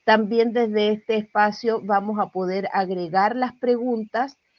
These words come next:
en nuestra última sesión de construcción de exámenes y vamos creando preguntas una por una, ¿se acuerdan?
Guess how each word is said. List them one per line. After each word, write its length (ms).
en 160
nuestra 340
última 420
sesión 560
de 200
construcción 760
de 80
exámenes 640
y 120
vamos 300
creando 420
preguntas 540
una 320
por 180
una, 480
¿se 140
acuerdan? 420